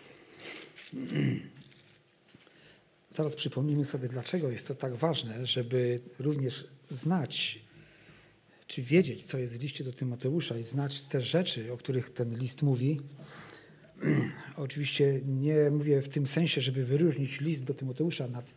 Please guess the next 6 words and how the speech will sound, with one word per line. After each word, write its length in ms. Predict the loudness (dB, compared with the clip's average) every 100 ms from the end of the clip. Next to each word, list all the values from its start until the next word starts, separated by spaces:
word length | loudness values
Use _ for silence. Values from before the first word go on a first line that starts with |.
| -2
inne 320 | 2 2 0
części 380 | -4 -4 -4 0
Biblii. 480 | 0 2 0 0 -2 -12 -20 -20 -20 -20 -20 -20 -8
E, 180 | -4 -4
właściwie, 680 | -4 -2 0 4 6 8 6 0 -18 -20 -14 -8
e, 160 | -8